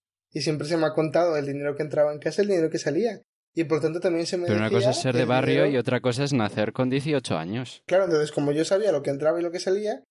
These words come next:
Speaker 1: ellos en Navidad, o sea, en diciembre me decían, "Hoy ha entrado tanto y como hay una paga extra, eso va a ser lo que te destinemos a tu regalo".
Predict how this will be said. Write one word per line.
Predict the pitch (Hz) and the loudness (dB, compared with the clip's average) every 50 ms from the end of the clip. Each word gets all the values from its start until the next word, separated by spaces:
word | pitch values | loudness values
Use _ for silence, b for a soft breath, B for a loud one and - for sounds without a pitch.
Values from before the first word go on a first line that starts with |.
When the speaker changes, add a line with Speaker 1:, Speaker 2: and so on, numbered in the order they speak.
| _ _ | _ _
Speaker 1:
ellos | - 160 160 170 185 208 214 - - - | -2 0 2 2 2 0 -2 -4 -8 -8
en | - 156 147 143 - - - _ _ _ | -6 -6 -6 -6 -10 -14 -20 _ _ _
Navidad, | - 151 165 151 147 143 143 139 139 147 147 143 156 165 180 196 208 226 | -20 -16 -12 -10 -10 -8 -8 -8 -8 -10 -4 0 2 4 4 4 2 0
o | |
sea, | 196 - - 151 | -4 -6 -6 -6
en | 151 | -6
diciembre | 143 143 - - 170 185 208 220 | -6 -4 -2 0 0 0 0 0
me | 202 170 | 0 -2
decían, | 147 147 - 151 143 135 131 | -2 -2 -2 -2 -2 -4 -4
"Hoy | 135 147 | -4 -2
ha | 160 160 | -2 -2
entrado | 165 165 - 170 175 175 175 175 | -4 -2 0 2 2 2 0 2
tanto | - 202 214 233 240 233 226 233 | 2 2 2 2 0 -2 -2 -2
y | 214 | -2
como | - - 143 | -2 -2 0
hay | 143 151 | 0 2
una | 156 156 156 156 | 2 2 2 0
paga | - 165 156 165 170 196 | 0 -2 0 0 0 0
extra, | 233 233 - - - 190 214 269 339 - _ _ _ _ _ _ _ _ _ _ | 0 -2 -4 -2 -2 0 0 -2 -4 -10 _ _ _ _ _ _ _ _ _ _
eso | - 160 160 - 190 170 | -4 -4 -2 0 2 2
va | 175 180 | 2 2
a | |
ser | 170 - 214 214 | 2 2 0 2
lo | 240 262 262 | 2 2 0
que | 233 170 | 0 0
te | - - 147 | 0 0 0
destinemos | 147 143 - - - 147 151 160 175 - | 0 -2 -6 -6 -4 -2 -2 -2 -2 -4
a | 226 | -4
tu | - 214 | -4 -4
regalo". | 165 160 147 147 165 151 139 139 - | -2 -2 0 0 0 0 0 -2 -6